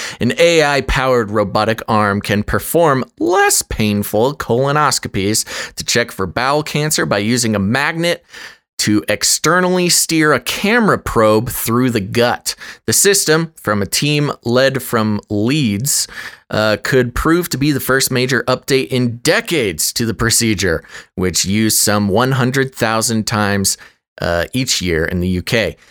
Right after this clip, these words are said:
In a colonoscopy, a long, thin camera-ended probe is passed through the rectum and colon to hunt for and remove abnormalities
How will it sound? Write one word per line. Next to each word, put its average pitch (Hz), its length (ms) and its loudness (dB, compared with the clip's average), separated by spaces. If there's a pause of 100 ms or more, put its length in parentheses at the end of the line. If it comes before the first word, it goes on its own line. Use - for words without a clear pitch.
(200)
In - 80 -2
a 110 40 0
colonoscopy, 151 840 2
a - 80 2
long, 165 360 2
thin 156 320 0
camera-ended 147 800 0
probe 156 400 2
is 101 160 -2
passed 123 440 -4
through 135 180 0
the 110 100 0
rectum 143 520 -2
and 165 240 0
colon 147 420 2
to 113 140 -2
hunt 123 240 0
for 131 500 0
and 117 240 -2
remove 123 480 2
abnormalities 120 960 0